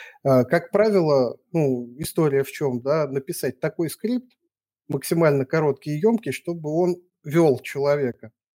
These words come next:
э, по воронке, чтобы он отвечал на те вопросы, которые мы ему задаем. И это классно реализуется именно в том,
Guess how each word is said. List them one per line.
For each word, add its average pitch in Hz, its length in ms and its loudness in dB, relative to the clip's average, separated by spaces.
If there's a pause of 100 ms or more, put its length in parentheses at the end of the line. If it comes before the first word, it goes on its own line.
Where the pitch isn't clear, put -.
(560)
э, 127 340 -2
по 151 160 -2
воронке, 151 440 0
чтобы 151 380 -10
он 143 80 -2
отвечал 143 420 -4
на 143 120 -2
те 143 140 -6
вопросы, 147 440 -4
которые 151 380 -4
мы 147 140 -2
ему 131 240 -4
задаем. 127 540 -4 (280)
И 160 80 0
это 165 180 -6
классно 165 340 0
реализуется 160 640 -4
именно 139 600 -4
в - 100 -20
том, 143 280 -4